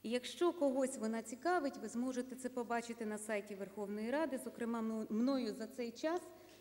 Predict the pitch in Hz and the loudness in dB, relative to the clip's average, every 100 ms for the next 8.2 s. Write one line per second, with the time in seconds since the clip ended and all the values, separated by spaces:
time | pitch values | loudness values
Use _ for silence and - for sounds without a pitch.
0 | - 240 262 277 285 277 247 - - 214 | -2 2 4 6 4 4 0 0 -4 -4
1 | 208 202 202 196 196 180 - - 202 226 | -2 0 0 0 -4 -8 -14 -8 -4 0
2 | 269 240 247 277 339 294 247 269 262 247 | 2 2 2 4 4 4 2 0 0 -4
3 | 220 254 285 254 254 302 302 208 220 226 | 0 0 0 -2 -2 2 2 0 -4 -4
4 | 214 208 240 233 226 - - - - - | -2 0 0 0 -8 -8 -18 -20 -20 -12
5 | - 254 262 302 - 262 202 214 220 214 | 6 12 12 12 10 2 0 0 2 4
6 | 214 220 - 202 - 196 190 175 160 - | 4 2 0 -4 4 4 4 -2 -2 -2
7 | 190 233 254 233 - 214 - 214 196 175 | 2 4 4 4 0 -4 -2 0 0 -2
8 | - - | -4 -10